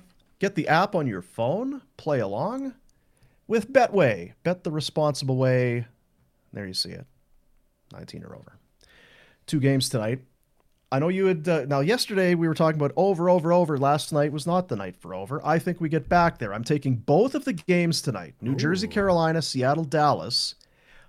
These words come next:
Speaker 1: I'm doing a little parlay,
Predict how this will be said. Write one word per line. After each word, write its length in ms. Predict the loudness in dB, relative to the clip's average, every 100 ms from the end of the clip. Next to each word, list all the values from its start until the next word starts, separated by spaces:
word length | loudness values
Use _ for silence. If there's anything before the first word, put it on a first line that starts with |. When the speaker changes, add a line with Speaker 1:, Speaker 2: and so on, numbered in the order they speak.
| _ _ _
Speaker 1:
I'm 240 | 0 2 2
doing 240 | 2 2
a 40 | 4
little 300 | 2 2 -4
parlay, 960 | -4 2 4 4 4 2 2 0 0 -4